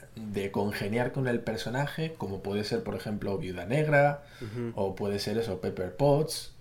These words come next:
Speaker 1: Hay más personajes femeninos que
Speaker 2: Sí,
Speaker 1: funcionan,
Speaker 2: claro.
Speaker 1: incluso el, el papel de Gamora o el de su hermana, no me acuerdo ahora cómo se llama,
Speaker 2: Ay, güey,
Speaker 1: eh,
Speaker 2: sí, no, no me acuerdo. La, la robota azul, sí, no me acuerdo
Speaker 1: la,
Speaker 2: cómo
Speaker 1: la
Speaker 2: se
Speaker 1: de
Speaker 2: llama.
Speaker 1: azul.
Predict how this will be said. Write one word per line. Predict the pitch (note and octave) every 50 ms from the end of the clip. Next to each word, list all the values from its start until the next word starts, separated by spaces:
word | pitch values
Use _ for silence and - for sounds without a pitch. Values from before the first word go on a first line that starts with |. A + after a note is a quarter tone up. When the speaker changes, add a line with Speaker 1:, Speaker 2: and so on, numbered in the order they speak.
| - - - - -
Speaker 1:
Hay | - G#2+ C#3+
más | F#3+ G#3 -
personajes | - B2+ A#2 - - A2 A#2+ - - C#3+ -
femeninos | C3+ A#2 G#2+ G#2+ A2+ C3 D#3+ F3 F3+ F3 - - - - -
que | - - - F#3
Speaker 2:
Sí, |
Speaker 1:
funcionan, | - - - - - - D3+ D#3+ E3 E3+ E3 D3+ C#3 G3 G3+
Speaker 2:
claro. | - A#2+ A#2 A#2 B2 B2+ B2+
Speaker 1:
incluso | B2+ B2 C#3+ D#3+ D#3+ - - - - - - - - - - - - - - - - -
el, | G#2+ G#2 G2+ G2 G2 G2
el | F#2+ F#2 F2+
papel | F#2+ F#2 F2+ - A#2+ B2 A#2+
de | A#2 A2+ A2 G#2 G2+ G2 G2
Gamora | G2 F#2 F#2 A#2 D3+ E3+ E3 E3 E3 D3+
o | B2 A#2
el | A2 G#2+
de | G#2 G#2 G2+ G2+
su | - - G#2
hermana, | G2 A2 B2 C3+ C3+ A#2+
no | A2 G#2+
me | A2 A2+
acuerdo | A2+ - A#2+ A#2 A2+
ahora | A2 A2 G#2
cómo | G#2 G#2+ G#2+
se | - - G#2+ G#2+
llama, | A2+ A#2+ C3 D3 - C3
Speaker 2:
Ay, | C#3+ D3 D3
güey, | C3+ C3 B2+
Speaker 1:
eh, | A#2
Speaker 2:
sí, | G2+ - C3+ C3
no, | C3 C3
no | C3+
me | C#3 C3+
acuerdo. | - - B2+ B2+ A#2+ - - -
La, | C3 B2 A#2+ A#2+ A#2+
la | B2+ B2+ B2 A#2+
robota | A#2 A#2 A#2 B2 B2+ B2+ - C#3+
azul, | C3+ - - C#3+ C3+
sí, | B2+ - - C#3
no | C3 C3
me | C3 B2+
acuerdo | - - G#2 G#2
Speaker 1:
la, | G#2+
Speaker 2:
cómo | G#2+ C#3 B2+
Speaker 1:
la |
Speaker 2:
se | G#2+ G#2+
Speaker 1:
de | A2+
Speaker 2:
llama. | A#2+ A#2 A#2
Speaker 1:
azul. | A2+ C#3 C3 -